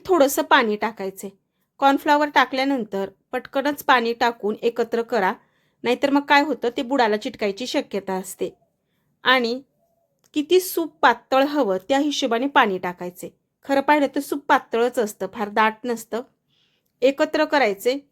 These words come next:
मंद आचेवरती अगदी व्यवस्थित शिजवायचे. मंद आचेवरती हे सूप चांगलं उकळून घ्यायचे. त्यानंतर तुम्ही बघू शकता त्याला एक वेगळ्याच प्रकारची चमक आली आणि सूप चांगलं दाटही झाले.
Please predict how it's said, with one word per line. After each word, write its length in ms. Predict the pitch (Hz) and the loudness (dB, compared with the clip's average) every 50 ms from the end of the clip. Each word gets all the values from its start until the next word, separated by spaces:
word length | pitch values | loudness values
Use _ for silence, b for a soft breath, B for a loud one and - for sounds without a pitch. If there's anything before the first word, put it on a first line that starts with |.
| _ _ _ | _ _ _
मंद 280 | - 240 240 233 240 269 | -8 -6 -4 -2 2 2
आचेवरती 760 | 254 247 247 254 - 277 262 254 240 196 - _ 196 190 196 - _ _ | 2 2 2 0 -4 -2 -2 -2 -2 -4 -6 _ -12 -12 -12 -14 _ _
अगदी 240 | - 208 208 214 240 | -12 -10 -6 -4 -2
व्यवस्थित 840 | 233 240 240 233 240 240 240 - - - 262 269 277 285 277 285 - | 2 4 4 4 4 2 0 -6 -10 -8 -6 -4 -4 -4 -4 -8 -8
शिजवायचे. 600 | - 285 240 202 202 190 170 165 170 - - - - _ _ _ _ _ _ _ _ _ - - _ _ _ _ _ _ _ _ _ _ _ _ _ _ _ - | -6 -6 -4 -4 -4 -4 -4 -6 -8 -12 -16 -18 -18 _ _ _ _ _ _ _ _ _ -20 -20 _ _ _ _ _ _ _ _ _ _ _ _ _ _ _ -4
मंद 260 | 254 277 285 285 294 | 0 2 2 4 4
आचेवरती 680 | 330 330 339 339 - 349 320 302 240 208 - - 226 220 - _ _ _ 208 - | 2 2 0 -2 -4 -2 0 0 0 -2 -4 -8 -10 -12 -12 _ _ _ -8 -2
हे 120 | 277 294 294 | -2 -2 -2
सूप 400 | 294 - - 302 285 - - _ | -2 -4 -2 -2 -2 -2 -4 _
चांगलं 280 | - 254 233 226 240 254 | -4 -2 0 0 0 2
उकळून 460 | - - 277 - - 233 226 233 240 | 2 0 0 0 0 2 2 2 0
घ्यायचे. 400 | 247 247 208 170 - - - 180 - _ _ _ _ _ - | 0 -2 -4 -4 -6 -10 -12 -12 -12 _ _ _ _ _ -2
त्यानंतर 400 | 254 240 247 269 277 269 - 285 | -2 0 0 0 -2 0 -2 -2
तुम्ही 220 | 285 - 277 285 | -2 0 -2 0
बघू 240 | 240 247 247 214 233 | 2 0 0 0 -4
शकता 320 | 233 - 233 214 - 196 196 | -6 -6 -8 -6 -6 -8 -4
त्याला 180 | - 208 220 | -2 -2 -2
एक 100 | 233 226 240 | -4 -2 -2
वेगळ्याच 360 | 254 240 220 233 247 240 - | 0 2 2 2 0 0 -2
प्रकारची 400 | - 277 269 254 226 220 - 247 | -4 -2 -2 -2 -4 -4 -6 -10
चमक 420 | 220 - 277 247 214 190 185 - | -6 -4 -4 -2 -2 -4 -4 -4
आली 180 | 190 190 208 247 | -4 -2 -2 -4
आणि 240 | - - 240 262 269 | -4 -4 -4 -4 -4
सूप 300 | - - - 294 294 _ | -6 -6 -6 -6 -6 _
चांगलं 340 | - 294 277 269 277 262 | -2 -2 0 0 0 2
दाटही 500 | 233 269 254 240 - - 214 226 247 247 | 2 2 2 2 0 -2 -2 -2 -4 -4
झाले. 280 | 226 233 233 190 175 - | -6 -6 -6 -6 -8 -10